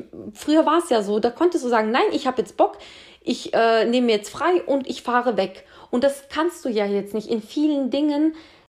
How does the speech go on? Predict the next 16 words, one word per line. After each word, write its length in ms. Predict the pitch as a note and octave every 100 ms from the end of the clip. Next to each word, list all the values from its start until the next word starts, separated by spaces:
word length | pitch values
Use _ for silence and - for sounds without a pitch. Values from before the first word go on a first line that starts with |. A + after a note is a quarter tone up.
| -
kannst 400 | B3+ D4 D#4 C#4
du 40 |
ja 160 | B3 A#3
jetzt 300 | A#3 A#3+ -
nicht 240 | D#4 D#4
so 240 | A#3 A3+ B3
handeln, 600 | D4 D4+ C4 C#4 D4 C#4 -
wie 140 | G#3+
du's 200 | A#3+ A3+
davor 420 | B3+ C4 C#4 C#4 A3
gerne 300 | A#3+ B3 A#3+
hättest. 400 | B3+ C#4 - A3+
Und 120 | G#3
dann 240 | A3+ A3+
merkst 480 | B3 D4+ E4+ - -
du, 220 | B3+ D#4